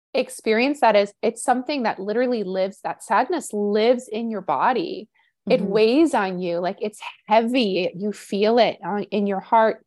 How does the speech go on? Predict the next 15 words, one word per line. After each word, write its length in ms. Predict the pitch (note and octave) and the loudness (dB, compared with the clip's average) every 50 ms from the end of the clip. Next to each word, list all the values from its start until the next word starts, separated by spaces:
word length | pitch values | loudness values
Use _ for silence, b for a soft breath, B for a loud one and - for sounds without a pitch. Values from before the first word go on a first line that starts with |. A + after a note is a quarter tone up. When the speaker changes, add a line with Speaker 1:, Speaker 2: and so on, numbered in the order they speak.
| _ - | _ -16
Speaker 1:
center 520 | - - - G#3 G3 G3 F#3 F3 F3 E3+ | -8 -4 -2 -2 0 0 -2 -2 -4 -4
and 220 | E3 F3 F#3 F#3+ | -4 -6 -6 -6
in 140 | F#3+ F#3+ F#3 | -6 -6 -4
your 140 | F#3 F3+ E3+ | -4 -6 -6
Speaker 2:
Mm-hmm. 100 | F3 F#3+ | -8 -4
Speaker 1:
chest. 520 | - G3+ F#3 F#3+ F3 F#3 - - - - | 0 2 4 4 4 2 -2 -6 -10 -8
And, 280 | F3 E3+ E3 E3 F#3+ - b b b b b b b b _ _ _ _ - | -6 -6 -6 -8 -10 -14 b b b b b b b b _ _ _ _ 0
and 240 | G#3+ B3 A#3 A#3 A3 | 2 2 2 2 0
so 680 | - - - A3+ G#3+ G#3 G3+ G3 G3 G3 G3 F#3+ F#3 F#3 _ _ _ _ _ _ _ _ _ _ _ _ _ _ _ _ _ _ _ - | -2 2 4 4 6 6 6 4 2 0 -2 -4 -8 -12 _ _ _ _ _ _ _ _ _ _ _ _ _ _ _ _ _ _ _ -2
it's 220 | A#3 B3 A#3+ - - | 0 0 0 -2 -6
interesting 800 | G4+ D#4 D#4 E4 D#4+ D#4+ C#4+ B3+ - - - G#3 G3+ G3 G3 | -2 0 0 2 2 2 0 0 -2 -2 -2 0 0 0 -2
because 320 | G3 G3+ - - A3+ A3+ A3 | -2 -4 -4 -4 -2 2 2
I 160 | A3 A3+ G#3+ | 2 2 2
think 300 | A3 - B3 B3 A#3+ - | 0 -2 -4 -4 -4 -4
for 320 | - A#3+ A3 - - - | -2 0 0 0 0 -4